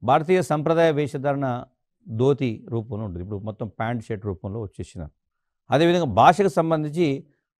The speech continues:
ఆంగ్ల భాషను మాతృభాష కలిగినటువంటి ఇప్పుడు నాగాలాండ్ లాంటి రాష్ట్రాలు ట్రైబల్స్ కూడా ఆంగ్ల భాషను మాతృభాషగా కలిగిన సందర్భం ఉంది. అంటే ఆచార వ్యవహారాలు కావచ్చు, జీవన విధానం కావచ్చు, ఇవన్నీ కూడా పూర్తిగా మారిపోయినటువంటి సందర్భం ఉంది.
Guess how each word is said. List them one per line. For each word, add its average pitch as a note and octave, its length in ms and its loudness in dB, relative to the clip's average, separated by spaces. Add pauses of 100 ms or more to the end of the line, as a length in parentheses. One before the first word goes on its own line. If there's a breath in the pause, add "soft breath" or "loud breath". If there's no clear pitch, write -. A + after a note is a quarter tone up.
(100)
ఆంగ్ల E3+ 320 4
భాషను D3+ 440 6 (200)
మాతృభాష C3 500 0
కలిగినటువంటి A#2+ 520 -6
ఇప్పుడు G#2 180 -10
నాగాలాండ్ A2+ 440 -4
లాంటి G2+ 240 -8
రాష్ట్రాలు A2 400 -8
ట్రైబల్స్ A2 500 -8
కూడా G#2+ 300 -8 (640)
ఆంగ్ల B2+ 240 -2
భాషను A2+ 600 -6 (260)
మాతృభాషగా G#2 680 -4
కలిగిన F#2+ 260 -6
సందర్భం F2 460 -10
ఉంది. D#2 200 -12 (1080)
అంటే C3 360 -2 (720)
ఆచార C#3 580 4
వ్యవహారాలు A#2+ 560 2
కావచ్చు, G#2+ 480 -4
జీవన A2+ 280 -4
విధానం G#2 440 -6
కావచ్చు, F2+ 380 -10
ఇవన్నీ G#2+ 300 -4
కూడా A2 300 -6 (580)
పూర్తిగా D3+ 320 0
మారిపోయినటువంటి B2 800 0
సందర్భం G2 480 -6
ఉంది. E2+ 260 -10